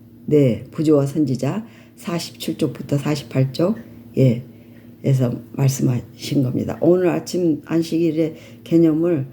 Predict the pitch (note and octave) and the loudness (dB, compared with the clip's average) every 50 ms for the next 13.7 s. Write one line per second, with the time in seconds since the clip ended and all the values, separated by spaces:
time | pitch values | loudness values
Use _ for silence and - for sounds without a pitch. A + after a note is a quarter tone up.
0 | - - - - - - F#3 F#3 F#3 F3+ E3+ E3 D#3+ D3+ D3+ - - - - - | -14 -20 -20 -14 -8 -4 -2 0 2 2 4 4 2 2 0 -6 -12 -20 -20 -20
1 | - - - - - - - - F3 F3+ F3+ F#3+ F#3 G3+ A3+ - - - - - | -20 -20 -20 -20 -20 -18 -6 -2 -2 -2 0 0 -2 -2 -4 -4 -8 -14 -20 -20
2 | - - - - - - - - - - G3 G3 F#3+ G#3 F#3 G3 - F#3+ F3+ - | -20 -20 -20 -20 -20 -20 -16 -6 2 4 4 6 6 4 -2 0 0 -2 -2 -2
3 | - - C3+ C3 B2 A2+ - - - - - - F3 F3 E3+ - - G#3 - - | -2 0 0 2 0 0 -4 -6 -12 -16 -10 -6 -6 -4 -4 -6 -8 -8 -10 -4
4 | - A3+ A3+ A3+ G#3 F#3 E3 D3 - - - - - - - - - - - D#3+ | 2 4 4 6 4 4 0 -4 -6 -10 -20 -20 -20 -20 -20 -20 -14 -6 -2 0
5 | D#3+ D#3 D3 C#3 C3 C#3 C3+ - - - - - - C#3+ D#3 D#3 - - D#3 D#3+ | 0 2 2 0 0 -2 -4 -10 -16 -20 -12 -6 -2 -2 -2 0 0 2 2 4
6 | C#3+ C3+ C3 B2 A#2+ A#2+ B2 D3 E3+ F#3 G3+ G3 - - E3 E3 D3 C3 C#3 - | 4 4 2 0 -2 -2 -2 -4 -4 -4 -8 -8 -4 0 2 2 2 2 0 -4
7 | - - - - E3 E3+ D3 A#2 - - - - - - - - - - - - | -8 -12 -6 -2 0 2 2 0 0 -2 -6 -8 -10 -16 -20 -20 -20 -20 -20 -10
8 | - - D#3 D#3 D3+ D#3 - D3+ D#3 D#3+ D#3+ - - - - - - - - D#3 | -4 -2 0 0 0 0 0 -2 -2 -2 -4 -8 -14 -20 -20 -18 -12 -6 -2 0
9 | D#3 D3 C#3+ C3+ - - A3 G3+ F3+ E3+ D#3+ C3 B2 A#2+ C3 C3+ C3+ D3+ B2 B2 | 0 0 0 -2 -2 0 2 4 4 4 2 2 2 0 0 -2 -2 -2 -2 -2
10 | A2+ A#2 - - D3+ E3+ G3 A3+ - - - - - - - - - D#3+ D3 C3+ | -2 -2 -2 -2 -2 -4 -4 -6 -10 -16 -20 -20 -20 -20 -10 -2 0 2 2 2
11 | D3 C#3 C3 A#2 - - A#2+ - - - D3 C#3+ C#3+ C3+ C3+ - C#3 C#3 A#2 G#2 | 2 2 2 2 2 0 -2 -2 0 0 0 2 2 0 0 2 2 2 2 2
12 | - F#2 F#2+ - - - - - - - - - - D#3 D#3+ E3 D#3 C3 A2+ A#2 | 0 -2 -6 -8 -10 -14 -20 -20 -20 -20 -16 -6 0 2 2 4 4 2 0 -2
13 | - - - - - - - - - - - - A3 - | -6 -12 -20 -20 -20 -20 -20 -20 -20 -10 -6 -6 -6 -6